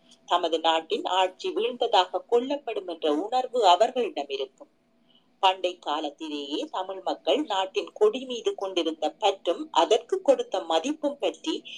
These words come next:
இலக்கியங்களும் வரலாறுகளும் எடுத்து எம்புகின்றன. தமிழீழ தேசிய கொடியின் வரலாறு. எமது தலைவர் மேதகு வேலுப்பிள்ளை பிரபாகரன் அவர்களால்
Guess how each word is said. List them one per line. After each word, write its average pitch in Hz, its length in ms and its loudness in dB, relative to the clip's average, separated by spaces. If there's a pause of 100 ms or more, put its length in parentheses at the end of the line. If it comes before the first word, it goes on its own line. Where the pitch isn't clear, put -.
(180)
இலக்கியங்களும் 294 840 0
வரலாறுகளும் 170 800 2
எடுத்து - 380 -2
எம்புகின்றன. 131 600 -4 (800)
தமிழீழ 226 440 6 (160)
தேசிய 302 440 -4
கொடியின் 180 500 -12
வரலாறு. 147 580 0 (840)
எமது 190 320 0
தலைவர் 156 500 0
மேதகு 185 560 0
வேலுப்பிள்ளை 220 720 -4
பிரபாகரன் 214 640 0
அவர்களால் 156 640 0